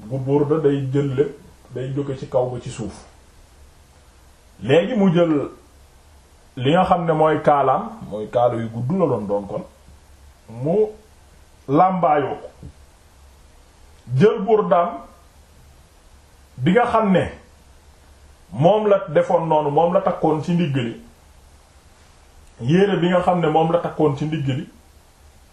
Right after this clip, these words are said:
ah, daal di koy échanger, jël kaala gi def noonu, jël lim takkoon ci ndigg li daal di koy jox, jox ko juif bi. Juif bi dem fa baahu bi arba'ati darahim, jaay ko ci ñeenti dërëm, fa dafa'a ilayhi,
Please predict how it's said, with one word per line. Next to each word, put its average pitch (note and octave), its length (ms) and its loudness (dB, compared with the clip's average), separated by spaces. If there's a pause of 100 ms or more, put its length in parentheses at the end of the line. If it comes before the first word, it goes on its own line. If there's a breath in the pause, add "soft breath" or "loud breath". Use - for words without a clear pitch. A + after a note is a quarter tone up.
(720)
ah, C#3 340 2 (160)
daal D3+ 300 2
di D#3+ 180 0 (220)
koy D#3 300 2
échanger, D3 520 2
jël D3 240 4
kaala C#3+ 340 4
gi C#3 80 -2
def D3 200 2
noonu, C#3+ 360 0
jël D#3+ 200 2
lim D#3+ 180 0
takkoon D#3 340 0
ci C#3 100 -4
ndigg C#3 160 0
li C3+ 160 4
daal C3+ 220 2
di C3 160 -6
koy B2 220 0
jox, G#2 320 -6
jox - 180 2
ko C#3+ 80 0
juif A#2 240 -4
bi. F2 140 -14 (1300)
Juif D3+ 320 -2
bi E3+ 100 2
dem D#3 200 4
fa D#3 140 2
baahu D3 580 2
bi C#3+ 180 2
arba'ati D3+ 600 2
darahim, G#2+ 560 2
jaay D3 260 4
ko C#3+ 100 0
ci C3+ 140 -6
ñeenti D3 360 -2
dërëm, F3+ 260 2 (120)
fa D#3 180 0
dafa'a D3 680 2
ilayhi, D#3 460 2